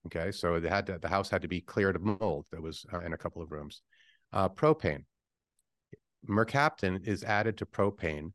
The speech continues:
because n-, you can't smell propane, but they add mercaptan in it so that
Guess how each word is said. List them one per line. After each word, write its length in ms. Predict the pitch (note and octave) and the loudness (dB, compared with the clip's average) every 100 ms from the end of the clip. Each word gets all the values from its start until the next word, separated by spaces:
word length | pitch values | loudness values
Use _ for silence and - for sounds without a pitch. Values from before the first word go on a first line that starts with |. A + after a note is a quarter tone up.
| _ _ | _ _
because 240 | G#2 A2 G2 | 0 0 2
n-, 140 | G#2+ | 0
you 100 | C3+ | 0
can't 280 | - F3 - | 2 0 0
smell 260 | - A#2 G2+ | 2 2 4
propane, 460 | F2 D#2 D#2 C2+ - _ _ _ _ _ | 2 0 -2 -10 -16 _ _ _ _ _
but 200 | G2 G2 | 0 2
they 100 | A2 | 4
add 240 | A#2+ B2 A#2 | 4 2 2
mercaptan 560 | G#2+ C#3+ D3+ - F#2 | 2 4 2 2 0
in 100 | E2+ | 0
it 140 | F2 - | -4 0
so 220 | G#2 F#2+ | 2 4
that 240 | F#2 F#2 | 4 2